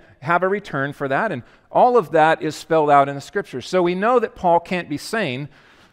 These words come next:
that it's, it's always out of place for us to, uh, uh, to be in debt, that, that we should never be in debt. Well, what's he saying then?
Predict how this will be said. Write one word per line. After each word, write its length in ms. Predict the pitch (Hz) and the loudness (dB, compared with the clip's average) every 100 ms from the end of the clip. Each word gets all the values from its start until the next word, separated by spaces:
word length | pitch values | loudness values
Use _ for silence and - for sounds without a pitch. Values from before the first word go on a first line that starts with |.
| _ | _
that 240 | 139 170 170 | -2 0 0
it's, 180 | 156 | -4
it's 260 | - 156 - _ | -6 -6 -8 _
always 400 | 165 220 233 202 | 4 6 6 4
out 160 | 175 175 | 0 0
of 160 | 156 - | -2 0
place 460 | 196 151 - - _ _ _ _ _ _ _ | 0 0 -8 -20 _ _ _ _ _ _ _
for 240 | _ 147 | _ 2
us 220 | 151 143 - | 4 4 -4
to, 240 | 156 139 | -6 0
uh, 280 | 131 117 110 - _ _ - | 4 4 2 -4 _ _ -8
uh, 160 | 123 | -6
to 140 | 107 147 | -6 -4
be 160 | 143 | -2
in 140 | 147 131 | -2 0
debt, 320 | 160 120 - | 2 2 0
that, 200 | 113 98 | -6 -2
that 140 | 131 | -4
we 100 | 135 | -4
should 260 | 139 - 147 | -8 -8 -6
never 300 | 165 190 175 | 2 2 2
be 180 | 147 147 | -2 -4
in 160 | 131 | -6
debt. 380 | 131 143 - _ _ _ _ _ _ _ _ | -4 -4 -4 _ _ _ _ _ _ _ _
Well, 140 | - 160 | -4 0
what's 180 | 202 | 0
he 100 | 208 | -2
saying 440 | 214 - 208 190 107 | -10 -4 -2 -2 -6
then? 260 | 107 85 | -8 -8